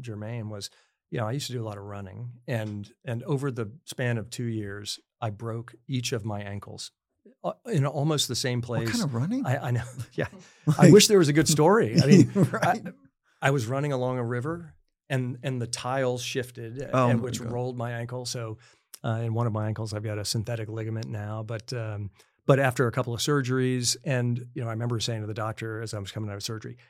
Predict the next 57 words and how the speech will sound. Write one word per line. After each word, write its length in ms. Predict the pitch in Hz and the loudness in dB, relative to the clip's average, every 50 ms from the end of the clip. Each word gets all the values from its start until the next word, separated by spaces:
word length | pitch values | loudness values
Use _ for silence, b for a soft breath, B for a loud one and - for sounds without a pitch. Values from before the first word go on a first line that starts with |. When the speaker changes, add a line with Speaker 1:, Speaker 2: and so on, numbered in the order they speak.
| b b b | b b b
Speaker 1:
"How 180 | - - 127 | 2 4 4
long 260 | 131 123 120 120 120 113 | 6 6 2 0 0 -2
before 300 | 113 110 - 120 113 107 | -4 -6 -6 -6 -6 -6
I 40 | |
can 140 | 101 104 101 | -8 -8 -10
run 160 | 101 101 98 | -10 -10 -10
again?" 300 | 92 98 101 101 98 107 _ _ _ _ _ _ _ _ _ - | -12 -14 -16 -18 -18 -20 _ _ _ _ _ _ _ _ _ -6
And 100 | 117 110 | -6 -4
he 60 | 107 | -4
said, 180 | - - - 175 | -6 -8 -10 -10
"Uh, 260 | - 101 - 196 196 | -10 -10 -8 -8 -6
you 120 | 196 196 | -4 -4
know, 80 | 190 180 | -4 -4
you 80 | 180 175 | -4 -6
should 180 | 151 151 131 | -6 -8 -6
take 160 | - 165 160 | -8 -8 -6
your 60 | 160 139 | -6 -6
time 300 | - 135 139 139 135 135 | -6 -4 -4 -4 -2 -2
on 100 | 131 127 | -2 -2
this, 320 | 127 127 127 123 120 - | -2 -2 -2 -2 -4 -4
probably 300 | - 139 139 139 139 123 | -6 -6 -6 -6 -6 -6
take 180 | - 127 120 123 | -6 -6 -6 -6
about 220 | 117 117 117 117 | -6 -6 -4 -4
eight 200 | 117 120 120 135 | -4 -4 -4 -4
weeks." 440 | 135 120 117 117 117 117 - - - b b b b b b b b _ - | -4 -4 -2 -2 -4 -4 -6 -8 -10 b b b b b b b b _ 2
And 140 | 139 135 123 | 2 4 4
at 60 | 127 | 4
eight 120 | 139 139 | 2 2
weeks, 400 | 120 120 127 120 113 110 107 - - _ _ _ | 2 2 0 0 -2 -2 -4 -6 -8 _ _ _
I, 100 | 151 139 _ - | -20 -20 _ -10
I 60 | - | -8
mean, 160 | 104 110 110 107 | -6 -6 -6 -6
I 140 | 107 107 98 _ _ _ - | -8 -8 -10 _ _ _ -4
said, 440 | - - 127 113 110 110 107 104 _ _ _ _ _ _ - | -2 0 0 0 -2 -4 -8 -12 _ _ _ _ _ _ 0
"Eight, 160 | 143 123 120 120 - - - - _ _ _ - 214 151 | 0 0 0 0 -6 -14 -16 -18 _ _ _ -20 -14 -2
day 200 | 117 147 143 147 | 4 6 6 6
one 240 | 143 123 131 131 131 | 6 6 4 4 4
of 140 | 127 117 107 | 2 2 0
week 220 | 120 127 127 123 | 0 -2 -2 -2
eight, 320 | 131 123 113 107 107 104 - 131 | -2 -2 -2 -2 -2 -4 -6 -6
I 140 | 117 113 | -4 -4
will 140 | 117 117 113 | -2 -2 -4
be 120 | 104 117 113 | -4 -4 -4
running." 440 | 110 110 110 104 101 98 98 98 b b b b b b - | -4 -4 -4 -4 -6 -6 -8 -10 b b b b b b -4
And, 300 | 117 113 113 110 110 110 | -2 -2 -2 -2 -4 -6
um, 420 | 110 110 107 104 104 107 104 110 131 - | -6 -6 -8 -8 -8 -8 -8 -10 -8 -2
and 120 | - 139 131 | 0 0 0
it 40 | |
was 180 | 127 123 120 - | 0 -4 -6 -8
excruciating. 800 | 175 - - - - 131 123 117 - 127 117 120 117 117 117 110 | -6 -8 -10 -4 -4 -2 -2 -2 -2 -2 -4 -4 -4 -6 -6 -6
And 80 | 104 | -6
I 40 | 107 | -6
said, 220 | - 123 117 113 117 - _ _ - | -8 -8 -10 -12 -12 -16 _ _ -8
"I'm 100 | 123 120 | -6 -4
not 140 | 120 101 101 | -4 -4 -6
ready 240 | 98 95 101 107 | -10 -10 -10 -10
yet." 240 | 101 101 85 90 - | -12 -12 -16 -18 -20